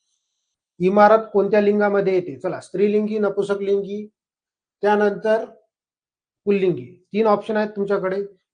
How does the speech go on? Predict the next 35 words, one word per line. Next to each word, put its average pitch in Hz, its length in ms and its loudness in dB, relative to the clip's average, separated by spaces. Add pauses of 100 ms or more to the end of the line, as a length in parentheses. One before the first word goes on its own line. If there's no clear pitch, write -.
इमारत 226 420 4
हा 220 140 -4
शब्द 208 200 -8
कोणत्या 208 320 -2
लिंगामध्ये 196 500 -2
येते? 117 220 -12 (340)
अशा 170 160 0
पद्धतीचा 214 460 -2
प्रश्न 214 320 -8
मी 214 120 -6
तुम्हाला 202 240 -2
विचारलेला 170 480 -4
आहे. 175 180 -8
पटापट 202 520 -6
तुम्हाला 208 320 -2
कमेंट 190 220 -4
बॉक्स 190 240 -2
मध्ये 185 140 -6
टाकायचं, 160 280 -4 (120)
इमारत 185 340 0 (100)
हा 196 100 -8
शब्द 143 260 -14 (120)
कशामध्ये 156 440 -12
येते? 180 240 -12 (840)
चला 127 100 -16
प्रदीप 165 360 -4
आगलावे 180 300 0
सरांचा 175 420 -4
आन्सर 170 240 -6
आलेला 160 320 -4
आहे, 170 180 -8
स्त्रीलिंगी. 160 520 -8
चला 147 200 -8
व्हेरी 156 200 -2
गुड. 185 180 -2